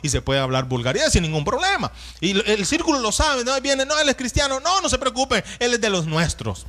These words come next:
porque va a la iglesia, pero no es nada". Pero mira que hay un montón de gente endemoniada. "Se enfurecieron de corazón", versículos cincuenta y cuatro.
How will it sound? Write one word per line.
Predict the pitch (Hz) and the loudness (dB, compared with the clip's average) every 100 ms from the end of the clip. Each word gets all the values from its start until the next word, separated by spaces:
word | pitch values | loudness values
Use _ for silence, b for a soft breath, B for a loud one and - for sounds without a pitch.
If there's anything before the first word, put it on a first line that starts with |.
| - | -6
porque | 127 131 | -4 0
va | 175 | 0
a | |
la | 220 | 0
iglesia, | 190 220 214 | 2 2 2
pero | 180 165 | 0 0
no | |
es | 160 | 0
nada". | 135 156 117 76 - B B B B B B - - - - | -2 -4 -6 -10 -16 B B B B B B -20 -20 -16 -6
Pero | 120 | -2
mira | 147 190 | 2 2
que | 165 | 2
hay | 185 | 2
un | 214 | 2
montón | 226 247 240 | -2 -2 0
de | |
gente | 214 233 220 | 0 0 0
endemoniada. | 208 208 196 180 165 | 0 0 0 0 2
"Se | 143 226 | 2 2
enfurecieron | 240 262 214 220 214 | 0 0 0 0 0
de | 208 | 0
corazón", | 196 185 214 196 | 0 0 2 2
versículos | 165 190 208 190 - B B B | 0 0 0 0 -2 B B B
cincuenta | - 190 185 180 | 0 2 2 -2
y | |
cuatro. | 170 170 180 170 | 0 0 0 0